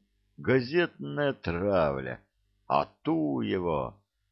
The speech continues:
вот он, главная шестерня репрессивного аппарата Штази.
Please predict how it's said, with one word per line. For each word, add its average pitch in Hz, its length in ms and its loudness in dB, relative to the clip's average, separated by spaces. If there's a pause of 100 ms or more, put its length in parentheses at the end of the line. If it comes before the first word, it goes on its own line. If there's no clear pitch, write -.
вот 147 600 2
он, 95 300 0
главная 87 640 2
шестерня 87 760 0
репрессивного 80 1040 -2
аппарата 82 1040 0
Штази. - 760 -4